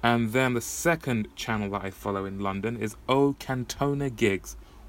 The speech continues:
all one word, O H C A N T O N A G I G S. Now, this person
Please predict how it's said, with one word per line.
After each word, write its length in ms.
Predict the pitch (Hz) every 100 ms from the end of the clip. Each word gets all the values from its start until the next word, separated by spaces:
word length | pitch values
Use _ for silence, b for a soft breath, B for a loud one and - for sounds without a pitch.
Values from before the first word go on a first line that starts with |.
| -
all 260 | 151 165
one 240 | 139 123 104
word, 340 | 95 98 95 B B B -
O 200 | 139 143 -
H 340 | 123 120 - B B
C 340 | - - 156 147
A 180 | 131 120
N 320 | 110 107 107 -
T 240 | - 131 123
O 180 | 113 110 -
N 200 | 107 104
A 280 | 104 101 95 - 104
G 320 | 107 107 104 -
I 260 | 104 101 98
G 280 | - 104 95
S. 360 | - 101 95 - B B B B
Now, 220 | 107 101
this 340 | 101 110 175 170
person 580 | - 117 98 - 92